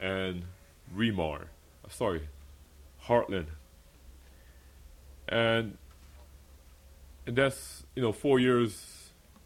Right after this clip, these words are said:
uh, training and course.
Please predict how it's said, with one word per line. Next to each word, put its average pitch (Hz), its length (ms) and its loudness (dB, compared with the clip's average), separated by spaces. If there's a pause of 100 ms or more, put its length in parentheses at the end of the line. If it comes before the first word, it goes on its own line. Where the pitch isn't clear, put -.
(460)
uh, 92 260 -2 (280)
training 110 540 2 (100)
and 104 220 -2
course. 101 380 0